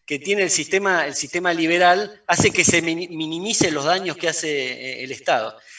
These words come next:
Sin embargo, el economista, este, francés del siglo, del siglo diecinueve, Bastiat, decía, y yo lo uso bastante, esto que sirve mucho incluso para la vida personal,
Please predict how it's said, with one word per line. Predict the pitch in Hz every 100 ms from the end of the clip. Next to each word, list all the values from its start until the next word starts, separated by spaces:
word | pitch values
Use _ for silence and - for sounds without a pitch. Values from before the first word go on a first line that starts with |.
| - -
Sin | 196 190
embargo, | 208 269 294 240 165 95 _ _ _ _ _
el | 139
economista, | 139 156 160 202 208 185 156 139 131
este, | 127 135 127 127 -
francés | 147 147 185 190
del | 165
siglo, | 143 185 180 170 151 143
del | 139 - 139
siglo | 147 170
diecinueve, | 156 151 175 165
Bastiat, | 143 - 185 156 151 151 _ -
decía, | 135 214 185 156
y |
yo | 151
lo | 185
uso | 190 175
bastante, | 143 - 180 151 156
esto | 147 202 170
que | 139
sirve | - 254 196 156
mucho | 151 196 156
incluso | 143 180 180
para | 139
la | 131
vida | 151 185
personal, | 151 127 147 135 139